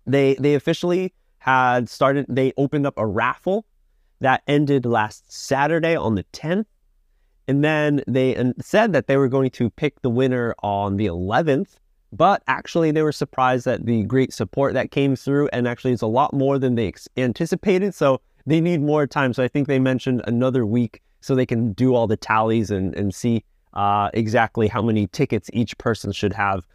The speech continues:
before they spin the wheel and pick out the winners of each of these kendamas. Now, it's really interesting how they, they did this. If you guys didn't,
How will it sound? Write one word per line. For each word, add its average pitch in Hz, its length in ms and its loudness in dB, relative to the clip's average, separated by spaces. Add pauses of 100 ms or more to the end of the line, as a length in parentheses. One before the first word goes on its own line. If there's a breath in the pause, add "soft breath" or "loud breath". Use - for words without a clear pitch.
(140)
before 139 500 2
they 120 120 0
spin 120 380 -2
the 107 80 0
wheel 104 300 0
and 95 300 -2 (140)
pick 135 240 -4
out 98 200 -4 (140)
the 110 80 -2
winners 110 480 0 (280)
of 135 140 2
each 151 240 -4
of 127 100 -2
these 120 180 0
kendamas. 107 400 -2
Now, 135 100 2
it's 160 120 -2
really 302 280 -4
interesting 185 440 0
how 127 120 -2
they, 120 220 0
they 120 160 -2
did 139 200 -2
this. 101 160 -6
If 110 100 -6
you 117 80 -2
guys 135 280 0 (260)
didn't, 170 400 0